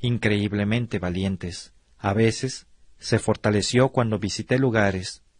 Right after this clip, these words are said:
donde el peligro aún era muy grande y,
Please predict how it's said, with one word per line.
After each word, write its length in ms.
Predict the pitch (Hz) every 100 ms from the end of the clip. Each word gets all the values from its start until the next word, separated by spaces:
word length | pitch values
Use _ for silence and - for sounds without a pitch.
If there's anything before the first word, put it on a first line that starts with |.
| -
donde 300 | 104 107 101
el 120 | 92
peligro 540 | 98 95 117 135 131 -
aún 480 | 95 101 123 139 -
era 220 | 101 98
muy 240 | 95 117
grande 480 | 117 90 87 87 87 - -
y, 280 | 98 90